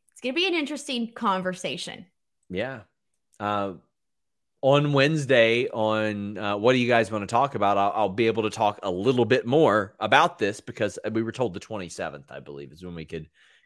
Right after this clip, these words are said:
Speaker 2: kinda talk about it. But it is
Speaker 1: I
Speaker 2: worth
Speaker 1: wasn't
Speaker 2: it.
Speaker 1: given a date. I was just told near the actual release date.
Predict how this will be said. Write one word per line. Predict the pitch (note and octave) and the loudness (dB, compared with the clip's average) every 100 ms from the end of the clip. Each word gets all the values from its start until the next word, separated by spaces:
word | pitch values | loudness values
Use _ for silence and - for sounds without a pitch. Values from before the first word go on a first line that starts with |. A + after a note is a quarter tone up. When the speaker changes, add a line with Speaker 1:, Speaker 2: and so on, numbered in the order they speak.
| - | -8
Speaker 2:
kinda | B2 G#2 | -6 -6
talk | F#2 E2 - | -6 -6 -6
about | D#2+ C#2 B1 | -14 -12 -12
it. | A#1+ _ _ _ | -16 _ _ _
But | D3 E3+ | 2 4
it | F3 | 6
is | C3+ A2+ | 4 2
Speaker 1:
I | |
Speaker 2:
worth | - C#3+ | 4 6
Speaker 1:
wasn't | F4+ | 4
Speaker 2:
it. | C4 E4+ | 0 -2
Speaker 1:
given | G4+ | -2
a | B3 | -2
date. | G3 F3 | -2 0
I | F3+ | 0
was | A#3+ A#3+ | 0 -6
just | B3 - | -12 -6
told | A#3 G#3+ | -6 -2
near | G#3 G3+ G3+ | -4 -4 -6
the | F#3 E3 C#3 | -4 -4 -2
actual | D3 G3 - F3+ | -4 -6 -8 -6
release | E3+ D#3 G#3+ - | -4 -4 -6 -8
date. | A#2 A2+ | -10 -10